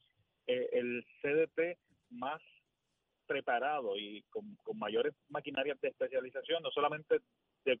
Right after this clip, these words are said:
Puerto Rico, sino del Caribe. Eh, y, pues, la situación es crítica, es crítica.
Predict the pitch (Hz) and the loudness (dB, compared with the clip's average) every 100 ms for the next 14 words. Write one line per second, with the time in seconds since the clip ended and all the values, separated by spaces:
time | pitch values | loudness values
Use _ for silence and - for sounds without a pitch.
0 | - 131 117 - 117 143 151 175 156 127 | 4 4 4 0 -4 -6 -6 -8 -6 -6
1 | 131 160 151 - 127 135 196 170 98 - | 0 0 0 2 2 2 -4 -4 -4 -6
2 | _ - _ _ - 123 120 113 - 127 | _ -20 _ _ -4 -2 0 -4 -4 -4
3 | 120 117 117 113 - - - _ - - | -2 -4 -6 -8 -12 -14 -18 _ -2 -2
4 | - _ _ - - - 131 131 117 147 | -6 _ _ -20 -12 -6 -6 -2 0 0
5 | 151 - 120 113 113 - - _ - - | -2 -4 -4 -4 -8 -16 -18 _ -8 -6
6 | - 101 104 - | -4 -4 -6 -16